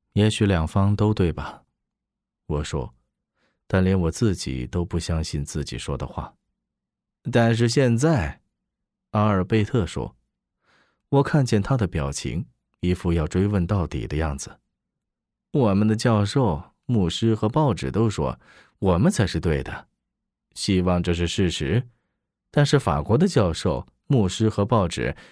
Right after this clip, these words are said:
一定也认为他们才是对的。这到底是怎么一回事？”“我不知道。”我说。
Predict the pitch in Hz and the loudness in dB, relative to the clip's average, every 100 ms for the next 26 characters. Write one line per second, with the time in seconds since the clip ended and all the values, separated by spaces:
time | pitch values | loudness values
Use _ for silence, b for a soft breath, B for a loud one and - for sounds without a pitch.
0 | B - 120 180 294 101 78 80 67 58 | B 2 4 6 4 4 0 -2 -2 -4
1 | - - - 147 233 240 87 - 76 69 | -8 -14 -2 2 4 2 0 -4 -4 -4
2 | 62 - _ _ _ _ _ _ _ _ | -4 -12 _ _ _ _ _ _ _ _
3 | 208 180 226 127 90 151 107 71 85 202 | 2 4 4 2 2 0 0 -2 2 2
4 | - 82 - 65 - _ _ _ _ _ | 2 -2 -2 -4 -6 _ _ _ _ _
5 | _ _ _ _ _ _ _ _ _ - | _ _ _ _ _ _ _ _ _ -4
6 | 101 87 82 - 85 78 73 - _ _ | -2 -2 -4 -6 -6 -6 -8 -12 _ _
7 | _ _ _ _ _ _ _ _ 82 76 | _ _ _ _ _ _ _ _ -2 -2
8 | 80 73 | -4 -8